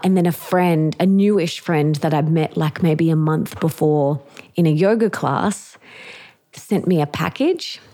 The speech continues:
And in that package was a book that literally changed my life. And it was called You Can Heal Your Life by Louise Hay. And I read that book, and I remember reading it and turning to my mum and my dad, and I'm like,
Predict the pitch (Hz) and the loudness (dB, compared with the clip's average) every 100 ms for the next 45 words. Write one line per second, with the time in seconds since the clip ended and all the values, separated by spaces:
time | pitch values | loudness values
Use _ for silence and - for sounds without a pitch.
0 | - 180 180 185 - 175 165 - 160 160 | -2 2 4 2 0 -2 -2 0 -2 0
1 | 160 156 151 170 156 202 - 202 160 - | 0 0 0 2 0 0 -6 -4 -2 0
2 | 156 160 160 160 156 147 151 147 151 151 | 0 2 2 2 0 -2 -2 0 -2 -2
3 | 151 147 160 269 - - - 165 170 165 | 0 0 0 -2 -6 -20 -4 0 2 0
4 | - - 160 151 151 151 - _ 180 180 | -4 0 2 2 2 -2 -10 _ 0 0
5 | - 165 139 160 156 143 139 - - 147 | 2 0 2 2 2 0 0 0 -2 -6
6 | - - _ 147 143 151 147 143 147 - | -16 -20 _ 0 2 2 0 -2 -4 -4
7 | 131 143 127 - - - - - - - | -2 -4 -6 -12 -20 -20 -16 -14 -14 -14
8 | - - 175 160 156 156 160 147 - 180 | -16 -2 0 2 2 0 0 -2 -4 0
9 | 151 135 - - - 202 170 156 165 156 | 0 0 -6 -14 -10 -2 0 2 2 2
10 | 147 147 202 247 214 170 151 123 - _ | 0 2 2 2 2 2 0 -4 -16 _
11 | _ _ _ _ _ _ - 180 - 185 | _ _ _ _ _ _ -2 0 0 0
12 | 170 170 170 160 160 160 165 160 160 156 | 2 0 0 0 2 2 2 2 0 0
13 | 160 160 160 165 165 | -2 0 0 0 0